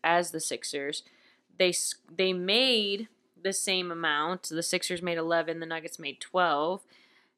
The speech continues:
Um, but the Nuggets just made twenty regular baskets, two-point baskets,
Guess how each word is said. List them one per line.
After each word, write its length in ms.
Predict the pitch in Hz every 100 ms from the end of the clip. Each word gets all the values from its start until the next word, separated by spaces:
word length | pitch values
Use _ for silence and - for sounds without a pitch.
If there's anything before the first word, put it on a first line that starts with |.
| _ -
Um, 480 | 170 160 160 165 156 _ _ _ _ _ _ _ _ _ -
but 160 | 175 202
the 80 |
Nuggets 320 | 208 220 247 -
just 240 | 220 -
made 260 | 208 202 -
twenty 800 | - 190 202 208 208 214 214 _ _ _ _ _ _ _ _ _ _ _ _ _ _ _ _
regular 420 | 175 170 175 165
baskets, 580 | 151 131 - - 76 -
two-point 400 | - 175 165 139
baskets, 600 | 147 139 - - - -